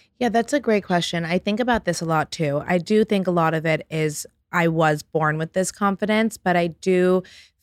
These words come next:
feel like there have been times in my life where I have had imposter syndrome, and the things that I would kind of tell myself or the tools that I would use in order to build up my confidence were things like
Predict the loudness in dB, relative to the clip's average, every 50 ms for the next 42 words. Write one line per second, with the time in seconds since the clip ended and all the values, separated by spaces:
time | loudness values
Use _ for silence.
0 | _ 0 2 4 4 4 4 4 4 4 4 4 2 0 -2 0 2 2 2 2
1 | 2 0 -2 -2 -2 -4 -4 -2 -2 -2 -2 -2 0 0 0 0 0 0 2 2
2 | 0 0 -2 -4 -2 0 0 -2 0 0 0 0 0 0 -2 0 0 0 0 -2
3 | -4 -10 -18 _ _ -4 -4 -4 -4 -4 -6 -6 -6 -6 -8 -6 -2 -2 0 0
4 | -2 -2 -6 -10 -10 -6 -4 -2 -2 0 0 0 0 0 -4 -6 -8 -12 -14 -20
5 | -20 -20 -20 _ _ 0 2 2 4 4 2 0 -2 0 0 2 2 2 2 0
6 | -2 0 0 0 0 0 0 0 2 2 2 0 0 0 -2 -2 -2 -4 -4 -2
7 | -2 -2 -2 -4 -4 -2 -2 0 0 -2 -2 -2 -2 -4 -2 -2 -2 -2 -2 -4
8 | -4 -2 0 2 2 2 0 -2 -4 -2 -2 -4 -4 -4 -2 -2 0 0 -2 -4
9 | -8 -10 -8 -4 -2 -2 -4 -4 -6 -6 -4 -2 0 2 2 0 -2 -4 -12 -20
10 | -20 -20 _ _ _ 2 4 4 4 4 2 0 0 -2 -4 -4 -6 -6 -4 -4
11 | -4 -2 -2 0 0 0 0 -2 -6 -10 -4 -2 0 0 0 0 -2 -4 -4 -2
12 | -2 -4 -4 -2 -2 0 2 2 0 0 -2 -8